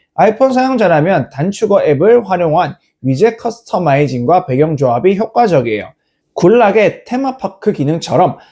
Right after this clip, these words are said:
아이폰도 앱 아이콘과 위젯을 감성에 맞춰 바꾸는 앱들이 많거든요. 대표적으로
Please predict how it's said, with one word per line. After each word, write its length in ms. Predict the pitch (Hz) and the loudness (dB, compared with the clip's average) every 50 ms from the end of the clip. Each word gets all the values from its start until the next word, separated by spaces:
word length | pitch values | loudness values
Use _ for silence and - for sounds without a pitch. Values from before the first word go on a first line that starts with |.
| _ _ _ | _ _ _
아이폰도 680 | - - 196 240 247 247 - 220 180 151 139 135 147 - - | -2 0 0 0 0 0 -2 -2 0 0 0 0 0 0 -2
앱 160 | 233 - - | -4 -4 -4
아이콘과 880 | - 165 165 170 175 175 - 160 147 135 117 110 113 131 165 202 - - _ _ _ _ _ _ _ _ | -4 -2 -2 -2 -2 -4 -8 -8 -6 -4 -2 -2 -2 -2 -2 -4 -6 -10 _ _ _ _ _ _ _ _
위젯을 680 | - 131 139 165 226 233 202 175 190 175 131 - - _ _ _ _ _ _ _ _ _ _ | -2 0 2 4 4 4 4 2 2 2 0 0 -4 _ _ _ _ _ _ _ _ _ _
감성에 480 | _ - 135 147 180 196 226 240 247 226 | _ -8 -6 -4 -2 0 0 0 2 2
맞춰 420 | 180 127 120 - - - 208 214 | 0 0 -2 -2 -2 -2 -2 0
바꾸는 420 | 214 131 117 - - 156 156 - - | 0 -2 -6 -4 -2 -2 -2 -2 -2
앱들이 380 | - - - - 196 196 233 202 | -4 -6 -2 0 2 2 2 2
많거든요. 720 | 156 127 127 - - 180 160 170 170 180 190 160 - - _ _ _ _ _ _ _ - | 0 -2 -2 -2 0 0 0 0 0 -2 -2 -4 -4 -8 _ _ _ _ _ _ _ -8
대표적으로 880 | - 131 - 214 226 220 254 208 165 147 165 165 247 - - - _ | -8 -2 0 2 2 2 2 4 4 4 4 4 2 0 -6 -14 _